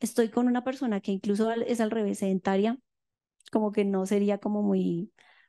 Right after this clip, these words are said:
muy correcto. Entonces, em, considero que, que también se ve mucho en términos de ayuno intermitente, que cuando es el periodo de comer,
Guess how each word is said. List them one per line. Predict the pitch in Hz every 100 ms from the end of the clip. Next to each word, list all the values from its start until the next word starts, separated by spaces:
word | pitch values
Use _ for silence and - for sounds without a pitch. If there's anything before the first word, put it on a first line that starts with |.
| _
muy | 220 202
correcto. | 208 202 202 - - - - -
Entonces, | - 233 233 220 240 247 269
em, | 247 233 214 202 190 180 -
considero | 247 233 240 214 220
que, | - 254 240 220 196
que | -
también | 226 202 202 208
se | 202 226
ve | 226
mucho | 226 233 247 240 226 233
en | 233
términos | 220 202 202 202
de | 220
ayuno | 208 202
intermitente, | 190 202 214 214 196 202
que | - 220
cuando | - 240 220 214
es | 214 220
el | 214
periodo | 262 240 226 208 214
de | 226 220
comer, | - 240 220 240 233 220